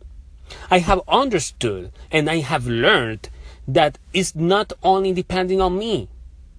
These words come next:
Of course, depends on me, my hard work, how well prepared I am,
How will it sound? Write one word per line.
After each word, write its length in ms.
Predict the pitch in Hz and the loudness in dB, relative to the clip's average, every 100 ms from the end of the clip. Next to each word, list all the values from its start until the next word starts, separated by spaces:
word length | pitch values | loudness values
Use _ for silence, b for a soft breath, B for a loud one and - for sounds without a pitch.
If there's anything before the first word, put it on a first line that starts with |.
| - - - - - b b | -20 -20 -20 -20 -20 b b
Of 160 | 156 | -2
course, 280 | - 269 240 | 4 6 6
depends 380 | 147 135 202 196 | 0 -2 -2 0
on 120 | 185 | -2
me, 100 | 196 | 0
my 180 | 185 147 | 0 0
hard 280 | 117 175 208 | 2 2 2
work, 500 | 123 123 120 127 139 | 0 0 0 -4 -6
how 460 | 135 120 151 151 | -8 -2 2 2
well 400 | 147 127 131 151 | 2 -2 0 0
prepared 320 | - 123 139 | -2 -2 0
I 140 | 120 113 | 2 2
am, 540 | 120 170 151 120 127 | 2 2 2 -2 -6